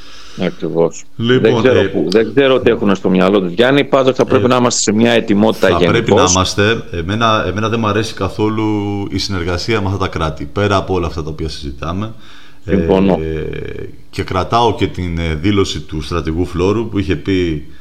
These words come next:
Speaker 2: ότι μοιραζόμαστε τις ίδιες αξίες με τη Σαουδική Αραβία, κάτι ντροπιαστικό να το λέει κάποιος, ε, πολίτης
Speaker 1: Ποιες
Speaker 2: αυτής της
Speaker 1: είναι οι
Speaker 2: χώρας.
Speaker 1: αξίες αυτής της υποτίμησης των γυναικών;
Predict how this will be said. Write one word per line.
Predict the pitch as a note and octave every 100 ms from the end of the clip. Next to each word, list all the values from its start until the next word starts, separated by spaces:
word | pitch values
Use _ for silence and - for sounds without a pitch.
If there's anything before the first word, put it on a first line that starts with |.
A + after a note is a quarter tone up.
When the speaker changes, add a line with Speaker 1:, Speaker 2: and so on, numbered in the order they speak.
| - - -
Speaker 2:
ότι | E2+
μοιραζόμαστε | F2 E2+ E2+ F#2+ G2 G#2
τις | E2 F2
ίδιες | F#2+ F#2+ F2+
αξίες | D2+ F#2+ F#2
με | E2+
τη |
Σαουδική | D2 D#2+ D#2 F2+
Αραβία, | D#2 D2 D2 F2+
κάτι | F2+ F2+ - E2
ντροπιαστικό | F#2+ - E2+ - - G2 D#2+ C2+ -
να | D#2
το | D#2
λέει | D2 C#2+ C#2+ C#2+
κάποιος, | E2+ D2+ D2 C#2 - - - - - - - - -
ε, | D#2+ D2+ D2 D2 C#2+
πολίτης | E2 F2+ E2+
Speaker 1:
Ποιες | E3+
Speaker 2:
αυτής | - D3+
της | C3
Speaker 1:
είναι | A#2
οι |
Speaker 2:
χώρας. | A2 -
Speaker 1:
αξίες | G#2
αυτής | G2+ - -
της | G2
υποτίμησης | A2+ G2 G2+ A#2 A#2 -
των | A#2+
γυναικών; | G#2 G2 E2 E2+ F#2+ F2+